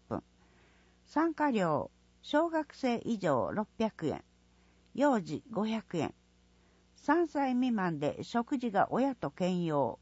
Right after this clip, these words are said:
二十円。昼食代、保険料など。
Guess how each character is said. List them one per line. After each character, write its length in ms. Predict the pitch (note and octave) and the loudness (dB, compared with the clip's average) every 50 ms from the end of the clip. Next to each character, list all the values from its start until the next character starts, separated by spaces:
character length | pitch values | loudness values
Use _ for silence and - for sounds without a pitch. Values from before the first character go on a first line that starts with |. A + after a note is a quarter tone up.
| _ - | _ -8
二 220 | G#3 F#3+ G#3 G3+ | -4 -4 -4 -4
十 320 | - - C#4+ A#3 E3+ D3 B2+ | -2 -2 -2 -2 0 -2 -4
円。 180 | - - - - _ _ _ _ _ _ _ _ _ _ _ _ _ _ _ _ _ _ | -6 -8 -12 -18 _ _ _ _ _ _ _ _ _ _ _ _ _ _ _ _ _ _
昼 220 | _ - D#4 E4+ E4 | _ 0 0 0 2
食 320 | - E4 D4 - - A3+ | 0 -2 -2 -2 -2 0
代、 200 | A3+ G3+ F#3 - - E3 | 0 0 0 -2 -4 -8
保 200 | - G3+ G#3 - | -6 -6 -2 0
険 220 | - C4+ C#4 B3+ G#3+ | 2 4 4 4 2
料 200 | E3+ C#3+ C3 C#3 | 2 0 0 0
な 160 | D#3 E3 C#3+ | -2 -4 -4
ど。 160 | - G2 | -4 -6